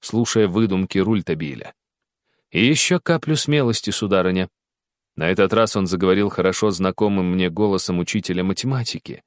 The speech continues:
доказывающего теорему. «Видите ли, господин Робер, Дарзаков было двое. Чтобы узнать, кто из них подлинный, а кто скрывает под своим обликом Ларсана,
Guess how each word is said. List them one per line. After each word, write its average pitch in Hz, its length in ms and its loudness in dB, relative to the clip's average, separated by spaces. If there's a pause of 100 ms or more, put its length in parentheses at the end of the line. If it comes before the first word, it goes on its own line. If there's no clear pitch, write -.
(180)
доказывающего 90 800 0
теорему. 113 520 0 (720)
«Видите 202 560 2
ли, 185 340 4
господин 143 600 2
Робер, 131 440 2 (400)
Дарзаков 139 680 2
было 156 280 4
двое. 151 440 2 (480)
Чтобы 170 340 2
узнать, 165 460 2
кто 170 240 2
из 120 260 2
них 131 240 0
подлинный, 113 480 2
а 98 60 2
кто 113 180 2
скрывает 110 600 2
под 104 140 -4
своим 107 360 2
обликом 101 520 2
Ларсана, 156 640 0